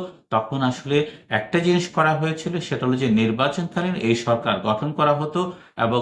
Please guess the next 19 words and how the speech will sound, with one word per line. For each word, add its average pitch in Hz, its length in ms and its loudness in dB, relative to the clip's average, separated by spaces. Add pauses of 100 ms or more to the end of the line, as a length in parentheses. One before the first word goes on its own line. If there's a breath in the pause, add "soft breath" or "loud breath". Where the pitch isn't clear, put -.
রাজনৈতিক 117 580 -2
মতৈক্যের 143 600 -4
ভিত্তিতে 139 360 -2
এই 120 160 4 (300)
সরকার 117 460 0
গঠন 98 300 -2
করার 135 260 2 (280 loud breath)
চেষ্টা - 300 -4
করা 92 220 -2
হতো। 95 240 -8 (360)
এখন 170 240 0
আমরা 175 180 2
নতুন 165 320 2
করে 185 200 4
দেখলাম 175 340 2
অন্তর্বর্তীকালীন 151 800 -2
সরকার - 440 0
এসছে, 143 300 0 (320 loud breath)
অন্তর্বর্তীকালীন 143 840 0